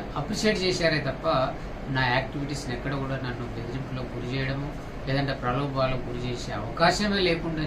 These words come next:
నేను, నేను ఒక సిస్టమేటిక్‌ని అడాప్ట్ చేసుకున్నాను. So రేపు భవిష్యత్తులో నాకున్నదే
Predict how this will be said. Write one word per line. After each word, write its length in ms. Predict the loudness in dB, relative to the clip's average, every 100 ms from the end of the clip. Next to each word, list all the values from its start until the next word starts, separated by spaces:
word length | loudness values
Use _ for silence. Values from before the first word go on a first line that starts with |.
| 0
నేను, 160 | -2 -4 -6 -8 -8 -6 -4
నేను 220 | -2 -2 -4 -6 -6
ఒక 160 | -4 -4 -4
సిస్టమేటిక్‌ని 760 | -4 0 2 4 2 -2 -2 0
అడాప్ట్ 280 | 0 0 -4
చేసుకున్నాను. 420 | -4 -6 -6 -8 -8 -8 -8 -10 -8
So 120 | -2 0 0 0 0
రేపు 240 | 2 2 0 2
భవిష్యత్తులో 480 | 2 2 -2 -2 0 4
నాకున్నదే 560 | 6 6 2 -2 2